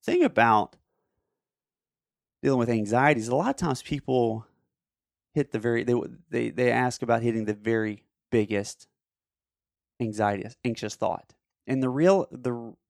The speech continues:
reality of that is that's not going to do you well. In fact, you're gonna get anxious just thinking about getting rid of that anxiety. It's gonna jack with you more than maybe the anxiety itself. So let's not do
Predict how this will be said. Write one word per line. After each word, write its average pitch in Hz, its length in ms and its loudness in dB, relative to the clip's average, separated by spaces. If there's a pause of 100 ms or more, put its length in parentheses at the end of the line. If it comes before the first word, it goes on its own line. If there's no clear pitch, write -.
(120)
reality 135 540 0
of 110 100 -2
that 113 180 2
is 110 160 -2
that's 135 260 0
not 131 320 -2
going 113 200 -4
to 117 100 -14
do 110 160 -6
you 104 220 -8
well. 113 360 0 (200)
In 113 100 -4
fact, 127 420 0 (240)
you're 139 200 2
gonna 175 160 4
get 120 180 2
anxious 120 340 0
just - 400 -6
thinking 123 560 0 (760)
about 110 560 2
getting 120 180 -2
rid 104 120 0
of 95 40 -6
that 95 140 0
anxiety. - 560 -8 (440)
It's 180 240 2
gonna 123 280 0
jack 127 420 0
with 117 160 -2
you 139 160 0 (340)
more 147 400 6
than 139 240 6
maybe 196 320 2
the 143 180 4
anxiety 156 500 4
itself. - 560 -2 (240)
So 170 160 4
let's 262 240 4
not 139 380 2
do 170 380 4